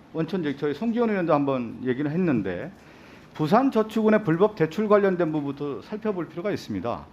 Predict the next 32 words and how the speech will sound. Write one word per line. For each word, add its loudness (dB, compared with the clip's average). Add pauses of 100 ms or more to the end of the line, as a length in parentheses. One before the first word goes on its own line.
(760)
아, -6
당시 0
이제 4
대장동 4
사업 4
초기 -2
비용하고 2
로비 4
자금으로 4
이 -2
당시 -6
이 -4 (140)
돈이 2
이제 0
사용이 0
됐는데, -4 (800)
아, -8
화천대유의 4
수익 0
창출의 -2
기본 0 (220)
베이스가 -2
됐습니다. -8 (1000)
아, -4
당시 0
내용을 4
좀 -4
살펴보면 0
대장동 2
사업에 4
처음 2
뛰어든 2